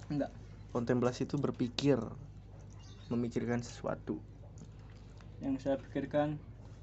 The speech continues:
Speaker 1: obat sakit perut apa ya?
Speaker 2: <laughs>
Speaker 1: Saya
Speaker 2: Microlax.
Speaker 1: sakit perut mulu, anjir. Kemarin mi-, minum obat, eh, nggak keinum, makan ngambang.
Speaker 2: Di?
Speaker 1: Jadinya kemuntah.
Speaker 2: Wah.
Speaker 1: Wah.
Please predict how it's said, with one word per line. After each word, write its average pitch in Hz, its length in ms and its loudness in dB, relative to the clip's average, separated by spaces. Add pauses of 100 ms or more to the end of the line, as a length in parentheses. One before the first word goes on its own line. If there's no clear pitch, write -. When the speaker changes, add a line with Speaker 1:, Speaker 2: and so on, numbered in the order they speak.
(120)
Speaker 1:
obat 135 240 0
sakit 135 240 -6
perut 147 320 -6
apa 151 240 0
ya? 120 160 -4 (640)
Speaker 2:
<laughs> - 640 -12
Speaker 1:
Saya 165 160 6
Speaker 2:
Microlax. 156 400 12
Speaker 1:
sakit 156 160 4
perut 175 80 4
mulu, 185 240 4
anjir. 190 320 2 (960)
Kemarin 165 560 10 (320)
mi-, 160 240 0 (160)
minum 156 320 2
obat, 185 320 6 (380)
eh, 208 180 2
nggak 175 240 6
keinum, 175 320 4
makan 156 240 6
ngambang. 160 300 8 (760)
Speaker 2:
Di? 143 100 6 (240)
Speaker 1:
Jadinya 156 240 4
kemuntah. 151 460 4 (240)
Speaker 2:
Wah. 165 180 2 (400)
Speaker 1:
Wah. 113 200 -6